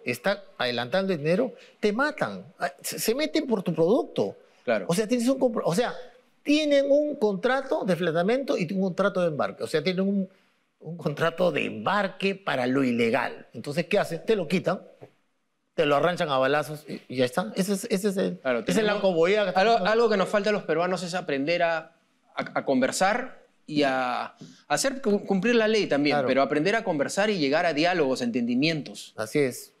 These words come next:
Speaker 1: Ese
Speaker 2: Bueno,
Speaker 1: es el
Speaker 2: muy bien.
Speaker 1: pecado.
Speaker 2: Alberto Farfán, muchísimas gracias por estar acá.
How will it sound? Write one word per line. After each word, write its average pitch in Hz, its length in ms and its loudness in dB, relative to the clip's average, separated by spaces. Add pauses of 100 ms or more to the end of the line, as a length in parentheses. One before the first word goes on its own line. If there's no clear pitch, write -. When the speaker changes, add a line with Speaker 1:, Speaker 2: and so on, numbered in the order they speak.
(260)
Speaker 1:
Ese 156 60 0
Speaker 2:
Bueno, 160 200 2
Speaker 1:
es - 20 2
el 143 60 -4
Speaker 2:
muy 175 120 4
bien. 160 140 0
Speaker 1:
pecado. 123 240 0 (180)
Speaker 2:
Alberto 190 400 2
Farfán, 180 320 0
muchísimas 190 460 -2
gracias 196 260 0
por 165 140 0
estar 175 180 0
acá. 190 420 0